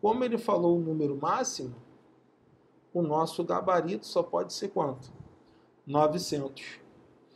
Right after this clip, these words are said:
Marca o V da vitória e vai ser feliz. Então, a resposta seria letra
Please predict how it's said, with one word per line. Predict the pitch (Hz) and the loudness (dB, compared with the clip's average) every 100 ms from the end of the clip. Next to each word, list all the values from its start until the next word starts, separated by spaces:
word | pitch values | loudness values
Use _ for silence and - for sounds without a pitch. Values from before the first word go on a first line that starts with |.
| - _ | -20 _
Marca | 135 139 147 143 156 | -2 4 4 2 -6
o | |
V | 135 131 135 | -2 0 2
da | 139 | 0
vitória | 147 151 151 165 190 190 - - - _ _ - | -2 0 4 6 4 0 -16 -20 -20 _ _ 2
e | 170 | 4
vai | 151 147 147 | 6 6 6
ser | 160 147 | 2 0
feliz. | 190 190 139 131 - - - - - - | 4 4 2 -2 -6 -14 -20 -20 -20 -12
Então, | 127 127 | -6 -4
a | |
resposta | 131 151 - - 147 170 - 175 | -2 -2 -2 2 4 4 0 -8
seria | - 190 151 160 180 - - - - - 127 | -2 -2 0 0 0 -2 -16 -20 -20 -16 -2
letra | 139 143 - 156 180 | 0 0 2 4 4